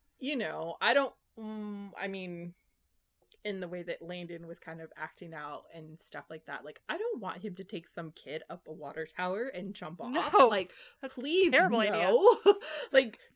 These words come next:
Speaker 1: don't do that. That is not okay. <laughs>
Speaker 2: No.
Speaker 1: You know, 'cause you're, you know, you're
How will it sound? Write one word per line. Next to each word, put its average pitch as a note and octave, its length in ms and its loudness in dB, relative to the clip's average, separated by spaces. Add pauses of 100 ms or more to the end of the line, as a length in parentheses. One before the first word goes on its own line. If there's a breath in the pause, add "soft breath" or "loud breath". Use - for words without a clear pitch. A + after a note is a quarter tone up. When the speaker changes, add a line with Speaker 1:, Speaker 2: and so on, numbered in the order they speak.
(220)
Speaker 1:
don't F4+ 400 4
do E4 320 -2
that. B3 200 2
That D4 140 4
is C4+ 220 -4
not D4 400 2
okay. G#3+ 600 2
<laughs> F#4+ 420 10
Speaker 2:
No. D4 640 8
Speaker 1:
You D4 180 -2
know, C4 280 6
'cause D#4 260 8
you're, D4 280 -6
you C4+ 260 -8
know, B3 100 0
you're B3+ 280 -2